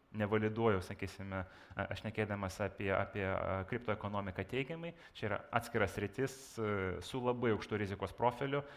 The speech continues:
a, a, tiesiog paprastas patarimas be abejo veikti, a, šitoj srity tik tai, jeigu labai suprantama, o ką ir kaip darai.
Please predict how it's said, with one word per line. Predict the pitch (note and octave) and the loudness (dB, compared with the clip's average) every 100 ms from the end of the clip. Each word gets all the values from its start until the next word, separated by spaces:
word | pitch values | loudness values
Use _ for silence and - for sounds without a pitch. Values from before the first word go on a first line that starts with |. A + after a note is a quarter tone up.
| - - | -10 -2
a, | |
a, | A2 A2 G#2 G2+ F#2 - | 0 4 4 4 2 -2
tiesiog | - G2+ | -4 -2
paprastas | - G#2+ A2 A2 | 2 2 2 -2
patarimas | - G#2 A2 G#2+ G2 | -4 -2 0 0 -2
be | G2+ G2+ | -2 -2
abejo | G2 G2+ G2 G2+ | 0 2 2 2
veikti, | G#2+ - G2 F2 | 0 0 -2 -2
a, | F#2+ F#2 G2 | -6 -4 -4
šitoj | - G2 | -4 -6
srity | G#2+ G#2 G#2 | -6 -6 -6
tik | - - | -4 -4
tai, | A2+ G#2+ | 0 0
jeigu | G2+ | 0
labai | G#2+ G#2 G#2 A2 G#2+ | 0 2 4 2 0
suprantama, | - - G#2 - G2+ G2 | -8 -4 -4 -2 -4 -2
o | G2 | -2
ką | G#2+ G2+ | 2 0
ir | F#2+ | 0
kaip | F#2+ | -4
darai. | G2 F#2 | -2 -2